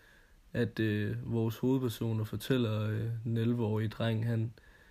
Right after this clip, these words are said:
ligesom har Tarzan og, øh, og, øh,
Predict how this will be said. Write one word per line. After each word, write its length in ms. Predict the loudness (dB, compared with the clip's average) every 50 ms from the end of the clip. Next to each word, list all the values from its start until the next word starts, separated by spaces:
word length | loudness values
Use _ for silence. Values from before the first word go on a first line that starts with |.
| -20 -20 -16 -6 -2
ligesom 320 | -2 0 2 2 0 2
har 420 | 2 2 2 2 0 0 -2 -4 -8 -4
Tarzan 720 | 0 2 2 4 2 2 0 -2 -2 0 0 0 -2 -4 -6 -6
og, 380 | -4 -2 -2 -2 -2 -2 -2 -2
øh, 200 | -2 -2 -4 -4 -6 -10 -14 _ -20 -20 -20 _ -20 -20 -20 -20 _ _ _ _ _ _ -4
og, 340 | -2 0 0 0 0 0 0
øh, 120 | 0 0